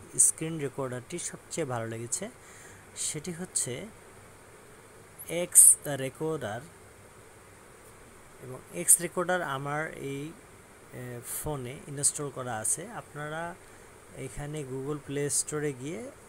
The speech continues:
search বারে লিখে, এক্স রেকর্ডার লিখে search করবেন, তাহলে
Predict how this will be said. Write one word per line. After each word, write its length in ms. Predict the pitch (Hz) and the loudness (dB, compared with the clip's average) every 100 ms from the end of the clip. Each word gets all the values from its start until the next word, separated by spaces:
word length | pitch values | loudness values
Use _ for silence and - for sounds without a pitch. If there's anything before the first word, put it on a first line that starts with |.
| - | -6
search 540 | - - - 131 127 123 | 4 6 6 2 0 0
বারে 240 | 139 147 | 0 0
লিখে, 380 | 135 131 - 214 - - | -2 -4 -6 -8 -10 -8
এক্স 260 | 143 - | 2 2
রেকর্ডার 460 | 135 - 151 147 135 | 2 0 0 0 0
লিখে 320 | 135 127 175 - - | -2 -4 -8 -10 0
search 380 | - - 123 - | 6 6 4 0
করবেন, 340 | 156 147 180 233 - - - - - - - - | 2 0 0 -2 -10 -16 -16 -18 -18 -20 -12 -4
তাহলে 500 | 131 151 156 135 | -2 0 0 0